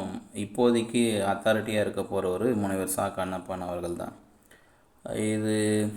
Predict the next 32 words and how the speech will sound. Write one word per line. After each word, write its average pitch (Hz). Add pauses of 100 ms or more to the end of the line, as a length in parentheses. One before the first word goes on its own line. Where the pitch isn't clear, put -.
(280)
இப்ப 113
பள்ளிக்கல்வித்துறை 110
வளாகத்துல 101
இ-, 95
இனி 107
வரும் 101
காலங்களில் 98
இவர் 95
தான் 101
செயல்பட 95
போறாரு. 92 (720)
இவரை 127
பற்றிய 120
ஒரு 107 (680)
சிறிய 117
வரலாறு 101
நம்ம 104
அடுத்தடுத்த 98
காணொளியில 95
பார்க்கலாம். - (320)
இப்போ 107 (140)
இவர் 123
வந்து 127 (160)
ஏன் 127
பள்ளிக்கல்வி 117
இயக்குனரா 107
பதவியேற்றிருக்காரு 101
அப்படின்னா, 90
அதுவும் 104
பணியிட 110
மாறுதல் 98
கொடுத்துருக்காங்கன்னா, 92